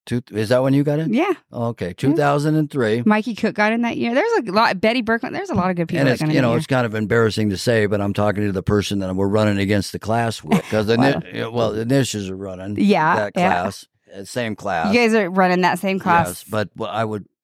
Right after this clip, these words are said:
Speaker 1: it would, Haley's gonna drive it.
Speaker 2: Yeah.
Speaker 1: Haley wants to try to get in the two hundred mile an hour club and take her brother's record, a twenty-year-old record, which Shane took from his,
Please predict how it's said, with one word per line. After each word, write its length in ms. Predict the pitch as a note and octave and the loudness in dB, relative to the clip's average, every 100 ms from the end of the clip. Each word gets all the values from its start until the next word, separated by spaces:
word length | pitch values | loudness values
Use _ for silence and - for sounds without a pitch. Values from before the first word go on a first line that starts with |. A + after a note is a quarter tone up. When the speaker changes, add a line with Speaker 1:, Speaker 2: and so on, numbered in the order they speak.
| _ | _
Speaker 1:
it 140 | A#2 | -8
would, 160 | A#2+ A2 _ _ - | -8 -10 _ _ -2
Haley's 400 | C#3 E3+ D#3 B2 | 2 4 4 2
gonna 220 | B2 G#2+ | 0 0
drive 300 | F#2+ E2 C#2 | -2 -6 -6
it. 120 | C#2 - | -12 -2
Speaker 2:
Yeah. 300 | F#3 D3+ F#2+ | 2 4 2
Speaker 1:
Haley 300 | B2 C#3+ D3 | 2 2 4
wants 260 | C3+ C3 | 2 0
to 80 | B2+ | -2
try 180 | A#2 A2+ | -2 0
to 100 | A#2 | 0
get 120 | A#2 | 0
in 80 | A2+ | -2
the 80 | G#2 | -4
two 160 | - | -2
hundred 160 | A#2 B2 | 0 2
mile 180 | B2 A2+ | 0 0
an 60 | G#2+ | -2
hour 220 | G2 F#2+ | -4 -4
club 340 | - F#2 F2+ F2+ - - _ _ _ | -4 -4 -4 -6 -18 -20 _ _ _
and 240 | F#2+ G#2 | -6 -6
take 320 | G2+ A#2 A2 D#2 - _ _ _ _ _ _ - | 0 2 0 -6 -18 _ _ _ _ _ _ -4
her 120 | G#2 | 0
brother's 440 | A#2 C3 B2+ A2 G#2+ | 2 2 2 0 -2
record, 400 | F#2+ F#2+ G2+ - _ | -2 -4 -6 -8 _
a 80 | G2 | -14
twenty-year-old 840 | - A#2+ C#3+ D#3 D#3 D3 C#3+ D3 C#3 | -8 -2 2 4 4 2 2 2 2
record, 500 | A#2+ G2 F#2 F#2+ A#2 _ _ _ _ _ _ _ _ | 2 0 -4 -10 -12 _ _ _ _ _ _ _ _
which 280 | - A#2 G2 - - | 0 0 0 -8 -16
Shane 380 | - C#3+ D3 D3+ | -4 2 4 4
took 240 | C3+ B2 | 2 -2
from 200 | - A2 | -2 -6
his, 180 | G#2+ G2+ | -4 -8